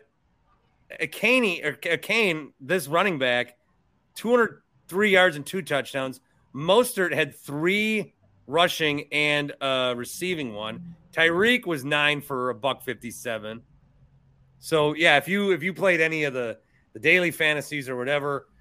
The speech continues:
um, if you didn't have the Dolphins, you're not gonna win any money. I mean, they, they put it, this was a, this was a college type of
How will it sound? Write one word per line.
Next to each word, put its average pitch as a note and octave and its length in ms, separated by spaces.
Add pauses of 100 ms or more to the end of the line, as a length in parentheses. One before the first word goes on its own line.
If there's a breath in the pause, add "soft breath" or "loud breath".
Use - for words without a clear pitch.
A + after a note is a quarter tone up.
(160)
um, A#2 480 (480)
if B2+ 140
you C#3+ 60
didn't E3 120
have D#3 100
the C#3 60
Dolphins, C#3 400
you're C3+ 100
not C#3 100
gonna C3+ 120
win C3+ 120
any B2+ 100
money. B2+ 300 (540)
I A2+ 40
mean, A#2 100
they, C#3 160
they C#3+ 160
put D3+ 200
it, C#3+ 80
this D#3 180
was D#3 120
a, C3+ 120
this C3+ 180
was C#3+ 120
a C3 40
college E3 640
type D3 280
of A2 260